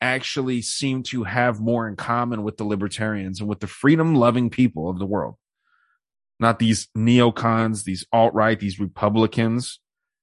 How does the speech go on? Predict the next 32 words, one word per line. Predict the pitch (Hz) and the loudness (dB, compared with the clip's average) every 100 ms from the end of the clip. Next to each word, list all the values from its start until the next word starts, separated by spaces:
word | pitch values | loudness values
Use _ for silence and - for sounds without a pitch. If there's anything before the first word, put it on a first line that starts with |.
| _ | _
who | 113 | 0
are | 117 | 2
no | 120 | 4
better | 127 135 127 | 4 4 4
than | 131 | 0
the | 127 | 0
Democrats | 117 117 - 120 117 - | 0 -2 0 2 0 -4
or | |
the | 110 | -6
neoliberals | 117 123 123 123 113 107 113 110 110 | -2 0 0 0 -2 -2 -2 -2 -4
or | 110 | -10
the | 113 | -8
progressives. | 131 117 117 113 - 113 127 - | -6 2 4 4 0 0 -2 -6
They're | 104 104 | -2 0
all | 123 | 0
the | 135 | -2
same. | - 143 135 127 139 143 _ _ _ _ _ _ - | -4 -2 -2 -2 -4 -6 _ _ _ _ _ _ -6
And | 113 | -4
I | |
think | 110 131 | -2 0
that | 127 | 2
I'll | 117 | 0
pound | - 127 127 127 | 0 -2 0 0
that | 117 | -2
home | 123 123 | -2 -2
by | 113 | -4
the | 113 | -4
end | 117 | -4
of | 107 | -6
this | 101 | -4
episode | 113 92 - 92 90 | -4 -4 -6 -6 -4
here. | 87 107 | -6 -6